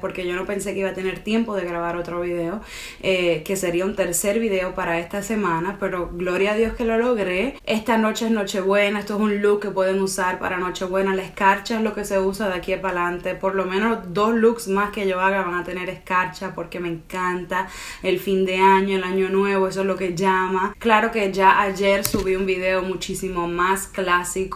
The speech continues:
más módico, más rápido de hacer, porque no es menos cierto que los días como estos uno como que anda muy apurada y no nos da tiempo sentarnos a maquillarnos como quisiéramos.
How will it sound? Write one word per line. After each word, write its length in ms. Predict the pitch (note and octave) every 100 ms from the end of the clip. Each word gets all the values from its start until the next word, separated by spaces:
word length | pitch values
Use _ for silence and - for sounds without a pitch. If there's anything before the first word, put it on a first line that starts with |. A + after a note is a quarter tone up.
| F#3
más 360 | F3+ E3+ E3 G3
módico, 640 | G3 F#3 F3 F3 E3 F3+
más 320 | F3 F3+ - D#3+
rápido 600 | E3+ F#3+ F3+ E3+ E3+ E3
de 120 | E3+
hacer, 500 | D#3+ - F#3+ E3+ F3+ - - -
porque 540 | F3+ F3 E3+ F3 F3 E3+
no 200 | F#3 F#3
es 80 | F#3+
menos 280 | F#3+ G3
cierto 480 | G3 G#3+ G3 F#3 F#3+
que 160 | F3+ E3+
los 180 | E3 D#3+
días 240 | E3 F#3+
como 320 | - F#3+ F#3
estos 420 | G3+ G#3 G3+ F#3 F#3
uno 240 | F3 F3+
como 200 | F#3 F#3+
que 140 | E3+ E3
anda 240 | F3 F#3
muy 240 | F#3+ G3
apurada 680 | G3 G3+ G3+ F3+ F3 F3 F3 -
y 280 | F#3 F3 F3
no 160 | E3+
nos 120 | F3 F#3+
da 180 | E3+
tiempo 400 | F#3+ A3+ A3 G3
sentarnos 520 | E3+ E3+ E3 E3 F3 F#3
a 40 |
maquillarnos 580 | F3+ F3 F3+ E3+ F3+ F3
como 260 | E3+ F#3+
quisiéramos. 600 | F#3 A#3+ A3 F#3+ F3 G3